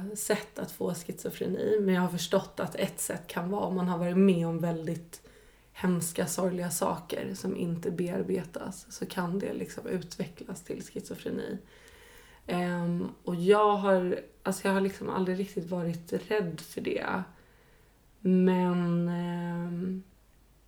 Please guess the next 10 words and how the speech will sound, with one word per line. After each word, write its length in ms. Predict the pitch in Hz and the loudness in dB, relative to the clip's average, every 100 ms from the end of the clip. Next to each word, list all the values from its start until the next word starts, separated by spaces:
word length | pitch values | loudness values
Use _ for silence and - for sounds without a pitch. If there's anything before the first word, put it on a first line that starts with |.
| - _ _ - _ - - | -20 _ _ -20 _ -18 -10
men 360 | - 185 180 180 | 0 2 2 2
jag 220 | 180 180 | 0 -4
tror 600 | - 185 180 170 170 170 - | -2 0 2 2 0 -2 -4
att 480 | 180 151 - - - - _ - _ _ - _ _ - | -6 -6 -12 -20 -20 -20 _ -20 _ _ -20 _ _ -4
jag 220 | 190 180 | 0 2
väldigt 440 | 170 175 170 185 | 0 0 -2 -2
länge 300 | 196 175 175 | 0 0 -2
kände 340 | 165 185 170 165 | -4 -4 -2 -2
liksom 380 | 170 - 180 170 | -6 -6 -6 -4
att, 480 | 170 170 - - | -4 -8 -16 -20